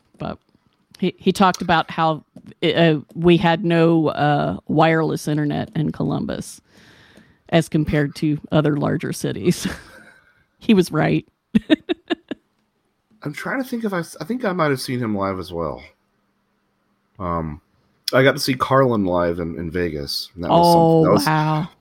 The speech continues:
Speaker 2: that was a sight to behold. Um, that was a
Speaker 1: That
Speaker 2: sight
Speaker 1: would
Speaker 2: to
Speaker 1: be
Speaker 2: behold.
Speaker 1: amazing.
Speaker 2: Uh, yeah, I'm trying to think if I got to see Eddie Izzard. Izzard.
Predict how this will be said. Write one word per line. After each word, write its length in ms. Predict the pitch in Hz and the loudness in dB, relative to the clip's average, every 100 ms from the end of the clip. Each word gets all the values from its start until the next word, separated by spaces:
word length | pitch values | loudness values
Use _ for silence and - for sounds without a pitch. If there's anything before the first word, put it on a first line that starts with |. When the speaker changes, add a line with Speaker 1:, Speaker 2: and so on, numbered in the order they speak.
| - | 2
Speaker 2:
that 80 | 117 | 4
was 140 | 127 | 4
a 40 | 113 | 2
sight 280 | - 98 - | 2 2 0
to 60 | |
behold. 420 | 92 92 78 78 80 _ _ _ - 123 | -2 -2 -2 -4 -8 _ _ _ -10 -6
Um, 460 | 92 80 67 69 _ _ _ _ _ _ _ _ _ _ - | -4 -4 -6 -12 _ _ _ _ _ _ _ _ _ _ -10
that 120 | 101 | -6
was 80 | 85 | -2
a 40 | 165 | 0
Speaker 1:
That 160 | 156 | 0
Speaker 2:
sight 100 | - | 0
Speaker 1:
would 160 | 170 156 | -2 -2
Speaker 2:
to 40 | |
Speaker 1:
be 380 | 160 156 151 147 | -2 0 0 -2
Speaker 2:
behold. 200 | 175 220 - _ _ - - | -6 -14 -20 _ _ -20 -4
Speaker 1:
amazing. 580 | 160 156 147 147 151 - - _ _ _ _ _ _ _ _ - - - _ _ - | 0 2 2 -2 -4 -6 -12 _ _ _ _ _ _ _ _ -20 -20 -20 _ _ -8
Speaker 2:
Uh, 480 | 92 95 90 85 78 - _ _ _ _ _ _ _ _ _ _ _ _ _ _ _ _ | -4 -2 -2 -2 -6 -12 _ _ _ _ _ _ _ _ _ _ _ _ _ _ _ _
yeah, 320 | 101 95 95 | -4 -2 -2
I'm 80 | - | -6
trying 200 | - 123 | -8 -8
to 60 | 123 | -6
think 160 | 123 | -10
if 80 | 110 | -10
I 60 | 95 | -10
got 120 | 95 | -10
to 40 | - | -12
see 240 | 95 90 - _ _ _ _ _ 98 | -12 -14 -18 _ _ _ _ _ -10
Eddie 340 | 90 82 82 _ _ 98 | -8 -8 -12 _ _ -14
Izzard. 340 | 87 85 82 - 92 | -10 -10 -12 -16 -12
Izzard. 440 | 85 87 85 | -8 -6 -6